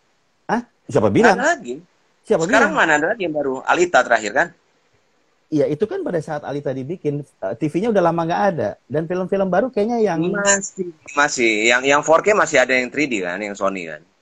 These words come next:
Speaker 1: Ada?
Speaker 2: Tapi nggak banyak.
Speaker 1: Oh, oke.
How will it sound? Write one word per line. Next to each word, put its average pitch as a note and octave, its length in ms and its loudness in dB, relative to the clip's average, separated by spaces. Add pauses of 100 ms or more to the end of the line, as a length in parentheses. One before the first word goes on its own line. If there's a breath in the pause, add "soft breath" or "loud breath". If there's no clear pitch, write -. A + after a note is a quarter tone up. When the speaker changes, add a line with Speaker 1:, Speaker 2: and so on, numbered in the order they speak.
(500)
Speaker 1:
Ada? F#3 400 2 (320)
Speaker 2:
Tapi - 240 -10
nggak - 160 -20
banyak. D2+ 240 -14 (960)
Speaker 1:
Oh, A2+ 480 -4
oke. G2+ 320 -6